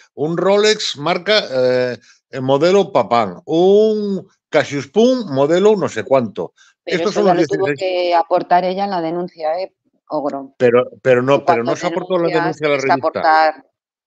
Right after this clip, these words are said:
Speaker 1: Pero no sabemos si hay, si hubo esa denuncia. Eso es lo que yo me refiero. Yo como, yo como periodista, como director, publicaría esa, esa
Speaker 2: Sí,
Speaker 1: denuncia.
Speaker 2: quería que el seguro, mm, supuestamente,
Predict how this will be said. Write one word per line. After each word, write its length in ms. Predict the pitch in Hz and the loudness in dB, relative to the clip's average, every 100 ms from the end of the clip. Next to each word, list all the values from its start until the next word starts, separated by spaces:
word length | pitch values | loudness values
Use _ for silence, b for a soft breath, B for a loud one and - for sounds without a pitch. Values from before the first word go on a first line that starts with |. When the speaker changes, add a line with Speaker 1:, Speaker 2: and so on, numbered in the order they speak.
| _ - | _ -2
Speaker 1:
Pero 260 | 113 120 123 | 0 0 0
no 180 | 156 | -4
sabemos 380 | 156 170 202 165 | 0 0 2 -2
si 100 | 139 | 2
hay, 180 | 123 123 | 2 2
si 140 | - 135 | -4 -2
hubo 140 | 113 | -2
esa 140 | 104 104 | -2 -6
denuncia. 460 | 98 90 - 80 _ _ _ _ _ _ _ _ _ _ _ _ _ _ | -6 -10 -14 -18 _ _ _ _ _ _ _ _ _ _ _ _ _ _
Eso 200 | 180 180 | -4 -2
es 60 | 220 | -2
lo 60 | 151 | 0
que 100 | 127 | 2
yo 120 | 117 | 2
me 180 | 110 98 | 2 -4
refiero. 480 | 98 - 95 85 82 | -6 -6 -6 -6 -6
Yo 80 | 101 | -6
como, 260 | 139 - | -6 -4
yo 120 | 123 165 | -2 0
como 240 | 147 110 | 0 -2
periodista, 680 | 101 113 190 214 - 202 196 | -2 -4 -4 -4 -2 -2 -2
como 200 | 110 190 | -6 -4
director, 420 | 202 220 190 196 b b b - | -4 -2 -2 -4 b b b -4
publicaría 680 | 143 131 113 120 185 113 95 | 0 0 2 2 4 2 0
esa, 440 | 95 98 90 80 b b - | -4 -6 -6 -6 b b -10
esa 240 | - 339 | -6 0
Speaker 2:
Sí, 20 | - | 0
Speaker 1:
denuncia. 400 | 311 - 302 156 | 2 0 -2 -4
Speaker 2:
quería 300 | 175 370 - | 0 0 0
que 180 | 185 | -4
el 60 | 185 | -4
seguro, 800 | - 180 175 202 185 151 135 _ | -2 -2 -2 -4 -2 -4 -8 _
mm, 760 | 139 139 131 120 113 95 73 _ | -10 -8 -8 -10 -12 -16 -20 _
supuestamente, 1160 | - 139 - 151 - 151 185 180 170 151 131 131 | -18 -14 -10 -10 -2 -2 0 -4 -4 -4 -6 -10